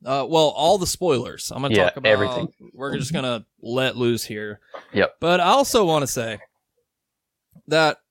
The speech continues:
Speaker 1: it seems like this movie is already pretty divisive.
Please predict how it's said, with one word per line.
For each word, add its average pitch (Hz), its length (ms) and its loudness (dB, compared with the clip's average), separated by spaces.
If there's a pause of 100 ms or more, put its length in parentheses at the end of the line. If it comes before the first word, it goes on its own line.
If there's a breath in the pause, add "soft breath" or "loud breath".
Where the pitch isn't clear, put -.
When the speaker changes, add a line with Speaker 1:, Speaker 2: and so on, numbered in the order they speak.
(160)
Speaker 1:
it 151 160 -10
seems 294 220 -6
like 226 160 0
this 160 180 -4
movie 170 280 2
is 127 100 0
already 131 880 -2
pretty 143 360 -8
divisive. 123 840 -6